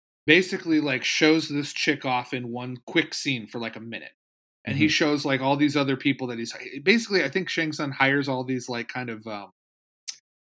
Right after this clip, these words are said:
Speaker 1: what do you call 'em, mercenaries or something? 'Cause it's, like, a
Speaker 2: Right.
Speaker 1: random dude with a, with a big, like, ha-, hammer and, um,
Speaker 2: Mm-hmm.
Speaker 1: and then that Cabal
Speaker 2: Yeah,
Speaker 1: guy who's, like, a
Speaker 2: Cabal, right.
Speaker 1: robot, and anyways, he shows off this girl. He's like, "She is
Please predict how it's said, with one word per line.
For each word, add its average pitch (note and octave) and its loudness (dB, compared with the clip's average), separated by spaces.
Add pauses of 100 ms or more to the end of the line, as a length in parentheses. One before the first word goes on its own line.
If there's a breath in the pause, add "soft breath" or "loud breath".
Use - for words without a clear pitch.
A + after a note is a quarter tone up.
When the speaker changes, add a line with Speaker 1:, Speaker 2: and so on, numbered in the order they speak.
(160)
Speaker 1:
what B2+ -6
do C3+ 2
you - -2
call G#2 -6
'em, G#2 -10
mercenaries E3+ 2
or F#3 4
something? F#3+ 0
'Cause D#3 2
it's, D3 -2
like, D#3 4
a A2 10
Speaker 2:
Right. A#2 4
Speaker 1:
random F3 4
dude E3 6
with D#3 4
a, D3 2
with D3 0
a B2+ -2
big, D3 2
like, C3 -2 (140)
ha-, C#3 6 (140)
hammer D3 4 (460 loud breath)
and, C#3 4
um, B2+ 4
Speaker 2:
Mm-hmm. F2+ -6
Speaker 1:
and C#3 -2
then C#3 2
that B2 0
Cabal C3+ 4
Speaker 2:
Yeah, - 2
Speaker 1:
guy C#3 8
who's, C3+ 0
like, C3+ 2
a - 2
Speaker 2:
Cabal, - 0
right. - 2
Speaker 1:
robot, C3+ 2
and A2+ -12 (960)
anyways, D3+ 4
he E3 -2
shows G#3 2
off E3 0
this C#3 -2
girl. C3 0
He's A#2 -6
like, A2+ -10 (360)
"She C3 0
is G#2 -4